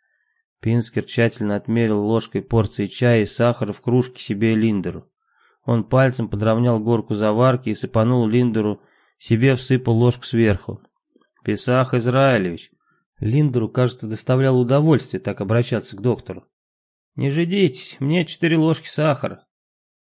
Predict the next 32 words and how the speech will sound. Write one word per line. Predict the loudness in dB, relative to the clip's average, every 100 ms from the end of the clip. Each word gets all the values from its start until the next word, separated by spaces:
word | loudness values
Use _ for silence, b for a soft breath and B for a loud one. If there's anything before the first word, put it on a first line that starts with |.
| _
Иван | -10 -8 -8 -8
пытался | -6 -4 -4 -6
понять, | -2 0 -2 -4
вся | -6 -2 -2
интермедия | -2 -2 0 0 -2
персонально | -6 -8 -2 -2 0 0 -2
для | -2 -2
него, | 0 0 0 -2 b b b
или | -4 -4
эта | -2 -4
пара | 0 0 2
иудеев | 0 0 -2 -2
постоянно | -4 -4 -2 0 -2 -2
так | -4 -6
общается. | -6 -4 -2 -4 -10 _ _ _ _ _ _ _ -6
Он | -2 -2
не |
заметил, | 0 0 0 0 -2 -4
когда | -6 -4 -4
в | -2
кухне | -4 -4 -8
появился | -2 -2 0 -2 -4
доктор | -4 -4 -4
Оболенский. | 0 0 2 0 -4 -14 -20 _ _ _ _ _ _
Иван | -4 0 0
увидел, | 0 2 2 2
что | -2 -2 -4
тот | -2 -2 -2 -2
уже | -2 -2
сидит | -4 -6 -6 -2
в |
углу, | -2 2 2 2 0